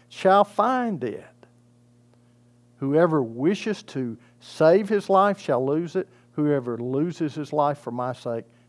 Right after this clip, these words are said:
shall find it." I guess it sounds kinda like, which we'll talk about next week, mentioning it. Uh, you heard the old saying, uh, you know, "I want my cake and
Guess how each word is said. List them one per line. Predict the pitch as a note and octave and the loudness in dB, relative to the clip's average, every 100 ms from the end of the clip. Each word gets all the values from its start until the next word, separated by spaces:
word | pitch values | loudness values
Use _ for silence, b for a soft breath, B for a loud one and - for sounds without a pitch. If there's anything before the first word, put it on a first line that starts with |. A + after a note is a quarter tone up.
| _ | _
shall | - G#2+ G#2 | -10 -8 -8
find | - F2+ - G#2+ - | -12 -16 -16 -20 -20
it." | - _ _ _ _ _ _ _ _ _ b b _ _ _ _ _ _ b b b b - | -20 _ _ _ _ _ _ _ _ _ b b _ _ _ _ _ _ b b b b -18
I | |
guess | A2+ C#3 - | -10 -8 -8
it | - - _ _ | -12 -14 _ _
sounds | - C3 B2 | -6 -6 -6
kinda | - C3+ A#2 | -6 -8 -6
like, | A2+ A2 A#2 - | -6 -6 -8 -14
which | C3+ B2 | -14 -12
we'll | A#2+ | -12
talk | - B2+ A#2 | -6 -6 -4
about | B2 G#2+ - _ | -8 -8 -14 _
next | B2+ A#2+ - | -14 -14 -14
week, | A2+ A#2+ - | -14 -14 -12
mentioning | B2+ B2+ - B2 B2+ | -14 -14 -14 -12 -12
it. | B2 - b b b b b b b b - | -12 -14 b b b b b b b b -12
Uh, | B2 A#2+ B2 | -8 -8 -8
you | B2+ C3+ C3 | -8 -8 -8
heard | C#3+ C#3 C3 | -6 -8 -4
the | C3 | -4
old | B2+ | -6
saying, | - C3 C3 B2+ B2+ | -4 -4 -4 -6 -8
uh, | A#2 A#2 A#2 B2 B2 _ b b b b b b b _ | -8 -10 -10 -12 -18 _ b b b b b b b _
you | C3 | -12
know, | B2 | -8
"I | B2+ | -6
want | B2+ - _ | -6 -8 _
my | C3 A#2+ | -14 -12
cake | - C3+ B2+ - | -4 -4 -4 -10
and | A2 | -16